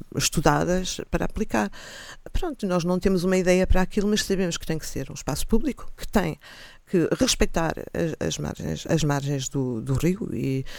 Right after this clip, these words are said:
e, portanto, não deixar que, que aquilo se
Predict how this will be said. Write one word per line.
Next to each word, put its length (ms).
e, 80
portanto, 480
não 160
deixar 460
que, 200
que 120
aquilo 260
se 320